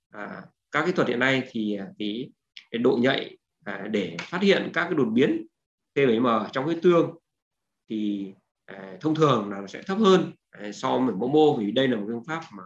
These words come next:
à, gián tiếp, à, à, đánh giá một cách gián tiếp qua các cái, à,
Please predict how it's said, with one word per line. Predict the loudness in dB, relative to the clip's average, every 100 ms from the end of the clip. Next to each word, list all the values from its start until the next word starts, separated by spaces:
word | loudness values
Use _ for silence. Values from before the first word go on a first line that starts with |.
| -20 _ _ _ _
à, | -20 -20 -18
gián | -6 -2
tiếp, | 0 0 -2 _ _ _
à, | -16 -14 -16 -20 _ _ _
à, | -20 -20 -16
đánh | -6
giá | -2 -2
một | -2
cách | -6 -4
gián | -2
tiếp | -2 -2 0
qua | 0 0 -4
các | -10
cái, | -12 -18 _ _ _ _
à, | -18 -16